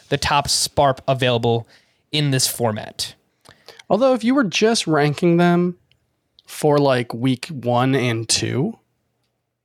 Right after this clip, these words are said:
Speaker 2: I might put Kopech ahead of him. The, the, the concern isn't, is can Kopech be better than him? The concern is, you know, how many points is he going to score over the course of a season?
Speaker 1: Right. Yeah, as long as
Speaker 2: Although
Speaker 1: he's in the
Speaker 2: Kopech's
Speaker 1: rotation.
Speaker 2: a little behind, too.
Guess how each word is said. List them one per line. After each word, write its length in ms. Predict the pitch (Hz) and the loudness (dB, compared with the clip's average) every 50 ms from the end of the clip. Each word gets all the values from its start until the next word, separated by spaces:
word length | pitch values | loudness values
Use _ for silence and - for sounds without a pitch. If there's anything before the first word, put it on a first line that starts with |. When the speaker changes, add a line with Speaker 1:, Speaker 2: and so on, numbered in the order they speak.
| _ _ _ _ _ _ _ _ _ _ _ - | _ _ _ _ _ _ _ _ _ _ _ -4
Speaker 2:
I 100 | - 214 | -2 0
might 220 | 294 320 370 359 370 | 2 4 2 2 2
put 180 | - 160 - | 0 -2 0
Kopech 360 | - - 117 - - - - - | 0 -2 -4 -4 -4 -8 -8 -8
ahead 200 | - 107 104 - | -8 -8 -8 -10
of 80 | - 123 | -12 -14
him. 180 | 110 98 - _ _ _ _ _ _ _ _ _ - | -14 -16 -18 _ _ _ _ _ _ _ _ _ -8
The, 180 | - 180 180 175 | 0 2 2 4
the, 220 | 170 170 185 180 | 4 4 4 4
the 220 | 170 165 170 175 165 | 4 4 2 0 2
concern 500 | - 190 180 170 - - - 262 254 214 | 2 0 0 2 2 2 2 4 4 4
isn't, 400 | 180 180 156 170 156 147 143 - _ - - | 4 4 4 4 2 2 0 -4 _ -8 -2
is 160 | - 156 147 | 0 0 0
can 300 | - _ - - 180 170 | 0 _ -2 2 2 2
Kopech 340 | 160 151 156 139 143 131 113 | 4 2 2 0 0 -2 -2
be 100 | - 123 | -4 -6
better 280 | 104 - 120 143 127 - | -4 -2 -2 -2 -2 -2
than 180 | 92 98 90 | -6 -10 -12
him? 320 | - - 98 90 85 80 - _ _ _ _ _ _ _ _ _ | -12 -12 -12 -14 -16 -18 -20 _ _ _ _ _ _ _ _ _
The 80 | - 151 | -4 0
concern 440 | - 160 143 135 - 202 185 175 160 | 2 2 2 4 4 4 4 4 4
is, 260 | 143 135 127 117 113 - - | 4 2 0 -2 -4 -8 -8
you 100 | 165 143 | -6 -6
know, 100 | 113 101 | -4 -2
how 160 | - 107 151 156 | -2 0 0 2
many 200 | 143 135 117 110 | 2 0 -2 -2
points 320 | - - 147 127 120 - | -4 -2 -2 -2 -2 -2
is 100 | 117 - | -4 -4
he 60 | 123 | -6
going 200 | 107 107 107 101 | -4 -4 -4 -4
to 60 | 90 | -4
score 280 | - - - 131 110 101 | -4 -2 0 0 0 0
over 100 | 92 95 | -2 -4
the 60 | 101 107 | -6 -6
course 260 | - - 85 - - | -4 -4 -4 -4 -4
of 80 | - | -6
a 40 | - | -4
season? 380 | - - - 123 107 - - _ _ _ _ | -2 -2 -2 -2 -4 -8 -10 _ _ _ _
Speaker 1:
Right. 240 | - 117 110 110 - _ _ _ - _ _ _ _ _ _ _ _ _ _ _ _ _ - | -2 0 0 0 -2 _ _ _ -20 _ _ _ _ _ _ _ _ _ _ _ _ _ -6
Yeah, 160 | 139 139 117 - - | -4 -4 -2 -2 -2
as 140 | 156 180 170 | -2 0 2
long 160 | 226 262 294 | 2 2 2
as 60 | 277 175 | 2 2
Speaker 2:
Although 100 | 180 190 | 2 2
Speaker 1:
he's 80 | 180 175 | 2 2
in 100 | 220 220 | 2 2
the 60 | 196 | 2
Speaker 2:
Kopech's 20 | 233 160 143 - - | 2 2 2 0 0
Speaker 1:
rotation. 60 | 185 | 0
Speaker 2:
a 20 | 190 | 2
little 180 | 170 165 156 143 | 2 2 2 2
behind, 340 | 143 123 139 131 120 113 | 2 2 0 0 -2 -2
too. 320 | 107 - 147 92 - - | -2 -2 -2 -2 -4 -8